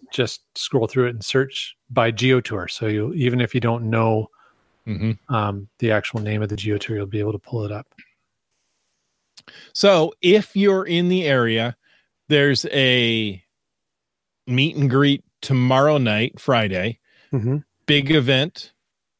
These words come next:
Speaker 2: Saturday, and then Sunday followed up with a Cito.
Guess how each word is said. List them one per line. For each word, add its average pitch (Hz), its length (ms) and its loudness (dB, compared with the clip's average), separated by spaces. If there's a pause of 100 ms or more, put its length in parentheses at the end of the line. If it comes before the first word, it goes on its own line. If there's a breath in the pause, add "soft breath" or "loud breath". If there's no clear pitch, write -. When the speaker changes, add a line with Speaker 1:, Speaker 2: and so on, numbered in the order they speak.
(300)
Speaker 2:
Saturday, 110 720 0 (480 soft breath)
and 131 160 2
then 117 160 2
Sunday 139 420 0
followed 131 400 2
up 127 200 0
with 120 200 -2
a 104 340 -2 (160)
Cito. 110 500 -4